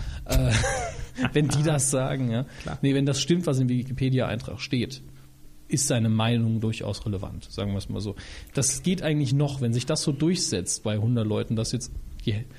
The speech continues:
Speaker 1: einer dabei ist, wo ich denke, keine Ahnung, warum die da drin ist, einer, der schon irgendwo Filmjournalist ist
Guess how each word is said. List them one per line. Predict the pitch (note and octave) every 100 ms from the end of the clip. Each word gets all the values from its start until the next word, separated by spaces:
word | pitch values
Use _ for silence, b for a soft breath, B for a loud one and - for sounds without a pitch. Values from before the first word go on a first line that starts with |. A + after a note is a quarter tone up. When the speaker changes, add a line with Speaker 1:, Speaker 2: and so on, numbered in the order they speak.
| B
Speaker 1:
einer | - C#3 E3+
dabei | C#3 C3 C#3+
ist, | C#3+
wo | C#3
ich | C3
denke, | C3+ C3+
keine | C3+ B2 A#2
Ahnung, | F2 D3 C#3
warum | B2+ C3+
die | D3
da | C3
drin | C3 C3 D#3
ist, | D3+
einer, | - B2 C3
der | A#2+
schon | A#2+ C3+ C3+
irgendwo | C#3 F3 E3 C#3 D3
Filmjournalist | D3 D3 C#3 C3 B2+ C#3 -
ist | D3